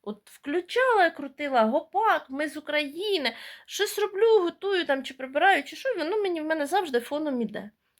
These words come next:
щось на телефоні. І я постійно крутила Вірського. Ну, Максим, он танцює гопак. Він,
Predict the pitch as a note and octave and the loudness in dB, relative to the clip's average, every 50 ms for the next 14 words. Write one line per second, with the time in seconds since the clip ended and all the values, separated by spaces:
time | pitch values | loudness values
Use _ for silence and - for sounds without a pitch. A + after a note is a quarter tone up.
0 | _ _ - - - F#3+ F3+ F#3 - F#3 F3+ F3+ - G3 F#3+ F#3 F3+ - - - | _ _ -14 -10 -8 -8 -8 -8 -8 -8 -8 -6 -6 -6 -4 -4 -6 -8 -12 -14
1 | D#3 E3 E3 - - _ _ _ _ _ _ _ _ _ _ _ _ - E4+ A4 | -12 -12 -14 -16 -18 _ _ _ _ _ _ _ _ _ _ _ _ -2 0 2
2 | C#5 C#5 - G#4 - - G#4 G4+ G4+ F#4+ - - B3+ A#3 - C4+ C4+ C4 A#3 G3+ | 2 2 0 -4 -2 -4 -4 -2 -2 -2 -4 -6 -10 -6 -4 -2 -2 0 -2 -2
3 | G3 F#3 F3 - - - _ - - _ F3+ _ _ _ _ _ _ _ _ _ | -6 -10 -10 -12 -16 -20 _ -20 -20 _ _ _ _ _ _ _ _ _ _ _
4 | _ _ _ _ _ _ _ _ _ _ _ _ - A3 A3 A#3 A#3+ A#3+ A#3+ - | _ _ _ _ _ _ _ _ _ _ _ _ -6 -2 0 0 0 0 -2 -2
5 | - G4 G4 F4+ D4 C4+ - G#3+ G#3 G#3+ - - C4+ C4+ B3+ A#3 A3 A3 G#3+ - | 0 2 2 2 2 0 0 -2 -2 -4 -4 -6 -4 -2 -2 0 -2 -4 -6 -6
6 | - E3+ E3+ - - G3 A3 C4+ D4 D4 C#4+ | -8 -8 -8 -8 -8 -4 0 0 0 0 -2